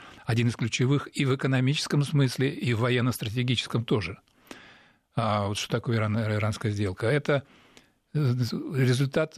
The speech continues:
многолетних усилий очень многих участников, значит, Франция,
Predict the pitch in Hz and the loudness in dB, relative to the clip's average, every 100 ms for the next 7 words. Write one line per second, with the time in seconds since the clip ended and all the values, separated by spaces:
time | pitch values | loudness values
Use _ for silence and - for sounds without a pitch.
0 | - 131 127 131 143 160 151 120 - 120 | -8 0 2 2 2 2 2 -2 -2 -2
1 | - 165 127 101 - 127 - 131 139 151 | 2 2 2 -2 -2 -2 2 4 4 4
2 | 117 - 107 151 135 107 - 107 120 - | 2 -2 0 0 -2 -6 -8 -6 -4 -4
3 | - 127 123 - 110 107 | -2 -2 -2 0 -2 -2